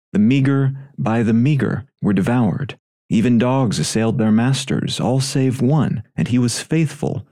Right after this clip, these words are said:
to a course, and kept the birds and beasts and famished men at bay, till hunger clung them, or the dropping dead lured their lank jaws. Himself sought out no food,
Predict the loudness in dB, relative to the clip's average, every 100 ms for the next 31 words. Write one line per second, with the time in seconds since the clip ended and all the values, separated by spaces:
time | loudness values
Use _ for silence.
0 | -6 -2 -2 0 -2 -2 -6 -10 -10 -4
1 | -2 -2 -4 -4 -4 0 0 0 0 0
2 | 0 2 2 -2 -4 -10 -4 -2 0 -2
3 | 0 0 0 -2 0 2 2 0 -2 -4
4 | -4 -2 -2 -2 -4 -12 -6 -2 -2 0
5 | 2 2 2 0 -2 -6 -2 0 2 2
6 | 0 -6 -10 _ -6 -2 0 0 0 0
7 | 2 2 2 0 -2 -6 _ -4 0 2
8 | 2 2 2 2 2 0 -2 -4 -2 0
9 | 0 -2 -6 -10 -10 -2 0 0 -2 -2
10 | -4 -4 0 0 0 2 2 0 -2 0
11 | 0 0 -4